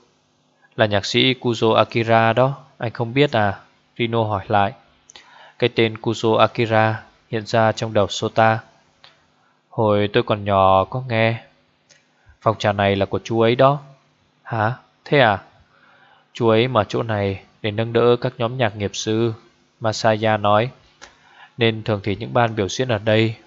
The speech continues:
là những ban nhạc chuẩn bị lên chơi chuyên nghiệp như chúng tôi. Tuy nhiên thỉnh thoảng chính chú Kuzo cũng lên sân khấu. Tình cờ hôm nay là ngày đó." "Ra thế," Sota đã hiểu. "Cô ấy là khách ở đây à?" "Cái cô ấy hả?"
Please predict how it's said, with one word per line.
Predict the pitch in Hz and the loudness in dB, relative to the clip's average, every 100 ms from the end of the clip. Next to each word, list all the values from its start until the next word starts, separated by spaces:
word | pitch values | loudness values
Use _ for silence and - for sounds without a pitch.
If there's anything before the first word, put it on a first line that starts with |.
| _ - | _ -6
là | 110 101 | -2 -2
những | 117 | -2
ban | 123 113 | -2 0
nhạc | 107 - | -4 -4
chuẩn | 107 98 | -8 -6
bị | 104 | -2
lên | 113 113 | -4 -2
chơi | 117 | -4
chuyên | 113 117 113 | -2 -6 -2
nghiệp | 98 - | -4 -4
như | |
chúng | 110 123 127 | -8 -8 -4
tôi. | 117 113 113 - - - - - - | 0 2 0 -6 -20 -20 -20 -20 -8
Tuy | - 113 | -2 2
nhiên | 117 113 | 0 -2
thỉnh | 110 98 | -8 -2
thoảng | 101 95 92 92 - _ - | 0 0 0 -12 -16 _ -10
chính | 113 117 | -8 -4
chú | 120 | -4
Kuzo | 117 120 107 110 107 | -2 -6 -2 0 -2
cũng | 101 123 | -4 -4
lên | 113 | -4
sân | - 113 | -4 -8
khấu. | - 113 113 139 - _ _ _ _ _ | -2 2 2 0 -6 _ _ _ _ _
Tình | 120 104 | -6 2
cờ | 104 | 2
hôm | 92 113 | 2 -2
nay | 113 | -2
là | 110 | 0
ngày | 101 98 | -2 -6
đó." | 92 98 107 135 - _ _ _ _ _ _ _ _ | -2 0 2 -2 -8 _ _ _ _ _ _ _ _
"Ra | - 113 104 | 0 0 0
thế," | 113 113 135 156 - - - | -2 0 0 -4 -12 -20 -10
Sota | 120 - 107 | -10 -2 0
đã | 110 | 2
hiểu. | 123 117 92 - _ _ _ _ _ _ | 0 0 -2 -6 _ _ _ _ _ _
"Cô | 117 | 2
ấy | 107 | 2
là | 123 | 0
khách | - 143 143 | 0 -2 -2
ở | |
đây | 107 113 | 0 2
à?" | 104 95 87 - _ _ _ _ _ _ _ _ _ - | 4 0 -4 -18 _ _ _ _ _ _ _ _ _ -2
"Cái | 113 - | -2 2
cô | 113 110 | 4 6
ấy | 127 | 4
hả?" | 117 98 | 2 0